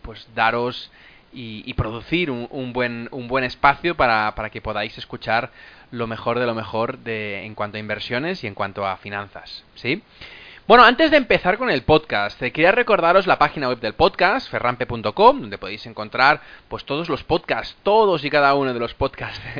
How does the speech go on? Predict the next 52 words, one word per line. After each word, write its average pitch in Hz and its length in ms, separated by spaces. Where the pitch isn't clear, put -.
<laughs> - 280
que 131 180
he 135 200
hecho 131 200
hasta 107 220
ahora, 135 300
los 143 100
ciento 110 200
ochenta 107 260
y - 20
nueve, 175 320
y 165 140
que 254 340
a 165 180
partir 180 540
de 117 320
la 107 300
tercera 117 280
temporada, 160 540
bueno, 131 340
eh, 85 120
hace - 280
nada 143 320
que, 107 220
que 120 100
la 104 60
he 104 40
empezado, 131 460
eh, 147 340
he 170 60
empezado 196 440
a 190 120
poner 165 360
los 135 200
links 156 320
directamente 151 540
de 135 120
cada 139 380
libro 135 520
que 113 380
recomienda 117 560
el 135 100
invitado 117 520
o 120 100
invitada 110 400
que 123 140
viene 110 260
al 123 80
programa. 117 480
Y 98 60
así 104 180
que 120 220